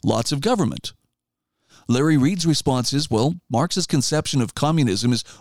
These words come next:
worse than purely hypothetical. It's sheer lunacy. The idea that the absolutist despots of the all-powerful proletarian dictatorship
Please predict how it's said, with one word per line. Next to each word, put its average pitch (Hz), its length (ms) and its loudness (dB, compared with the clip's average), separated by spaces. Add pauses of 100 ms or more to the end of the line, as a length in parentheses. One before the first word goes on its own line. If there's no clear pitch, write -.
worse 151 340 2
than 147 160 2
purely 165 340 2
hypothetical. 123 640 -2
It's - 220 -4 (220)
sheer 208 320 0
lunacy. 139 760 0 (640)
The 151 140 2
idea 208 260 2
that 180 160 -2
the 160 220 -4
absolutist 208 920 0
despots 175 460 0
of 156 80 -2
the 120 140 0
all-powerful 147 640 2
proletarian 143 720 2
dictatorship 127 720 0